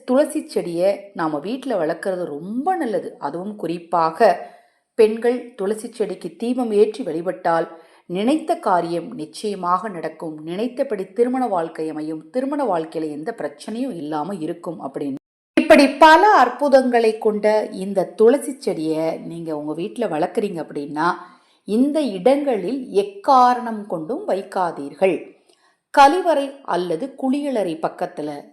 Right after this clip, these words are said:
துளசி செடியை வைக்கக்கூடாது. அடுத்தது சமையலறை, உஷ்ணமான புகை வரும் இடங்கள்ல துளசி செடியை வச்சோம் அப்படின்னா, துளசி செடியோட தெய்வீக தன்மை குறைந்து வீட்டுடைய செல்வ நிலை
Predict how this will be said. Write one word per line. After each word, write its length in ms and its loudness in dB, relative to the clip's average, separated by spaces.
துளசி 420 0
செடியை 320 -8
வைக்கக்கூடாது. 1120 -6
அடுத்தது 680 -4
சமையலறை, 760 -4
உஷ்ணமான 960 -4
புகை 360 0
வரும் 280 0
இடங்கள்ல 760 -2
துளசி 400 6
செடியை 300 -4
வச்சோம் 300 -8
அப்படின்னா, 580 -2
துளசி 460 0
செடியோட 540 0
தெய்வீக 560 -2
தன்மை 460 -4
குறைந்து 680 -2
வீட்டுடைய 640 2
செல்வ 480 0
நிலை 460 -4